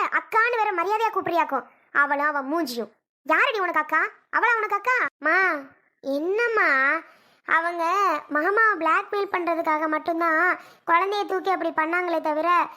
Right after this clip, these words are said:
குழந்தைய இப்படி பண்ணணும்னு வேணும்லாம் அவங்க பண்ணலம்மா. யாரு? அவளா? ஆமாம்மா, வேணும்லாம் அவங்க பண்ணல. அவங்க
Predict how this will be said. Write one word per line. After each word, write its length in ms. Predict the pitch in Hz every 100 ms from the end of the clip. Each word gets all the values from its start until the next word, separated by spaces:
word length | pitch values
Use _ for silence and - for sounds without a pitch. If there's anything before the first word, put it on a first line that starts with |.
| - _ 330
குழந்தைய 380 | 349 392 415
இப்படி 160 | 370 359 330
பண்ணணும்னு 500 | 330 370 403 415 403 359
வேணும்லாம் 520 | 359 392 392 381 392
அவங்க 180 | 370 330
பண்ணலம்மா. 500 | 320 349 381 349 311 285 -
யாரு? 220 | 359 381 277 - 320
அவளா? 220 | 359 294 349 349 - _ - _ _ -
ஆமாம்மா, 640 | 320 415 494 480 392 349 311 285 - _ 302
வேணும்லாம் 560 | 349 415 440 370 349 427
அவங்க 180 | 403 359 330
பண்ணல. 320 | 349 359 320 - - - _ -
அவங்க 280 | 277 285